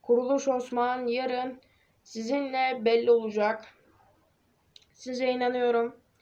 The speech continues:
Tüm arkadaşlar inanıyor. Gücümüze güç atacağız inşallah. Allah nasip ederse.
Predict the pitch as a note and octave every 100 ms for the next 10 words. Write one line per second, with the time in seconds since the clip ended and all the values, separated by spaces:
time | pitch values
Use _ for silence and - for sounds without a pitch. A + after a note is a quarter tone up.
0 | _ _ _ _ - C#4+ D4 A#3+ B3 A#3
1 | A3+ A#3 A3+ A3 A3 G#3 G#3+ G#3+ - _
2 | _ _ _ _ _ _ _ _ B3+ A#3
3 | C4+ C4+ B3+ C#4 A#3 C#4 C#4 B3+ B3 A3+
4 | A3+ A#3 - - _ A3+ A#3 A#3 A3 G#3+
5 | G#3+ A3 A3 _ _ _ _ _ _ _
6 | _ _ _ - A3+ A3+ A3 A3+ A3 A3+
7 | A3 A3 G#3+ A3 A3 A3